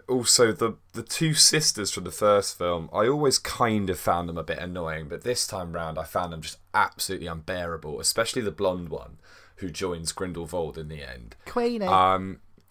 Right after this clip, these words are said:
Speaker 1: she, she is, she is just, I do not get the purpose of the character. Um,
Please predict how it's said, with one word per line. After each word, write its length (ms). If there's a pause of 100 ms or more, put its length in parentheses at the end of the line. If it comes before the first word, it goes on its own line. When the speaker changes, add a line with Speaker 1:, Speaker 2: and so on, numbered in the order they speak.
(100)
Speaker 1:
she, 460
she 380
is, 260
she 280
is 140
just, 440
I 180 (180)
do 160
not 340
get 160
the 80
purpose 340
of 60
the 60
character. 580 (540)
Um, 420